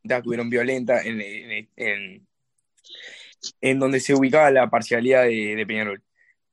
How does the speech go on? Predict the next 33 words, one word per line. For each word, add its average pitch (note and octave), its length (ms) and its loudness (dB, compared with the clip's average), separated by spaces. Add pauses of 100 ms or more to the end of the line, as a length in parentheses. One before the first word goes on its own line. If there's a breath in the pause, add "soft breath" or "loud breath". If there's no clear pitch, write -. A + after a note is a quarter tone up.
(140)
que D#3+ 100 2
después, A3 580 -2 (160)
como A2 220 -8
se - 120 -8
enteraron, C#3 540 4
tuvieron D#3+ 340 2
que D#3+ 100 0
borrarla E3 600 0 (220 soft breath)
con G3 120 -4
una F3+ 180 -2
mancha D3 380 -2
roja D3 340 -2
que C3 80 -2
había C3+ 140 2
ahí C3+ 60 -2
como C3 180 -6
alfombra C#3+ 400 -2
roja, D3+ 380 -4 (240 soft breath)
cuando C3+ 200 -2
en B2 40 2
realidad C3+ 380 6
había D3 160 2
una C#3 160 2
pintada C3+ 460 2
que D3 100 -6
era C#3+ 120 -2
totalmente B2+ 440 -6
violenta. A2 320 -4
Entonces, A2+ 340 -6 (340 soft breath)
veinticuatro D#3 560 4
horas A3 140 4
después, A#3 420 0 (540)
pasa, F#3 500 2